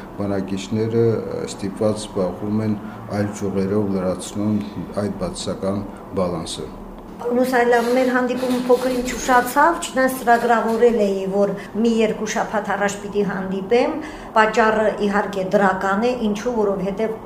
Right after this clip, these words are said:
Speaker 2: անընդհատ լինում եք շրջաններում։ Ըստ այդմ կխնդրեի ներկայացնեիք շրջանների վիճակը, կա արդյոք տարբերություն, թե որ շրջանում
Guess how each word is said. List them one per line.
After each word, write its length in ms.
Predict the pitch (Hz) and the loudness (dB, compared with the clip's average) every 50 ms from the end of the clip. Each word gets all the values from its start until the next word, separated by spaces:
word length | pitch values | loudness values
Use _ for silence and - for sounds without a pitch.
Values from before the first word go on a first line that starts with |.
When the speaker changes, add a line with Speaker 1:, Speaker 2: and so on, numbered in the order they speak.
| - 196 | 0 0
Speaker 2:
անընդհատ 480 | 208 202 214 214 202 208 233 233 196 196 196 | 2 2 0 0 0 0 0 0 0 -2 -2
լինում 280 | 202 202 208 208 208 214 | 0 0 0 0 0 -2
եք 120 | 214 - - - | -2 -4 -6 -6
շրջաններում։ 720 | 196 185 175 196 185 175 175 175 175 170 160 165 151 143 - - - - 254 | -6 -4 -2 0 0 0 0 0 0 0 0 -2 -2 -4 -6 -8 -4 -2 0
Ըստ 180 | - - 294 | 4 6 6
այդմ 240 | 294 294 247 277 269 254 - 247 | 6 6 6 2 0 0 0 0
կխնդրեի 680 | 254 - - 262 247 - 208 240 254 247 247 262 269 262 247 - - - - 220 240 | 0 0 0 0 0 0 2 2 2 2 2 2 0 -2 -2 -4 -4 -4 0 4 6
ներկայացնեիք 1000 | 240 226 - 240 220 220 226 220 - - 233 226 226 226 226 226 220 - - - - - - - - | 6 6 6 4 4 4 4 2 0 -2 -2 0 0 0 0 0 -2 -2 -4 -8 -8 -8 -6 -2 0
շրջանների 580 | 240 214 202 240 220 220 220 226 220 220 233 202 208 | 0 4 6 6 6 6 4 2 0 0 0 -2 -2
վիճակը, 520 | 220 214 - 240 240 247 247 240 240 240 240 240 254 | -2 2 6 6 6 6 6 6 6 6 6 6 6
կա 120 | 254 247 240 | 6 6 6
արդյոք 360 | 240 233 240 - 247 240 240 - 247 | 6 4 4 4 4 4 4 6 6
տարբերություն, 840 | 233 226 220 214 233 233 214 226 233 - - - 262 262 254 254 240 - - - | 6 6 6 4 4 4 2 0 0 -2 -2 0 0 2 2 0 -2 -4 2 6
թե 140 | 262 240 202 254 | 6 6 8 8
որ 200 | 294 285 294 - | 6 4 4 2
շրջանում 800 | - 262 240 233 - 226 247 240 240 240 247 247 254 254 254 254 | 0 0 0 0 2 2 4 4 4 4 4 4 2 2 0 -2